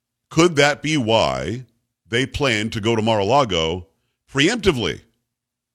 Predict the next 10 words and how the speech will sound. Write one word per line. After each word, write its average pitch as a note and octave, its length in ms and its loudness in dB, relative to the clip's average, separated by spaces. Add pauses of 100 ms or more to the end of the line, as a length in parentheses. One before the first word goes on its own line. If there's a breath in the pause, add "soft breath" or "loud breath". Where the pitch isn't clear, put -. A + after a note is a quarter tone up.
(320)
knowing C3+ 560 2
that A#2 400 -2
Biden C#3 280 0
had B2 180 0
this A2 100 -4
stuff A#2+ 220 -2
at G#2+ 60 -12
the A2 180 -2
UPenn A#2+ 180 -2
office G2 460 -4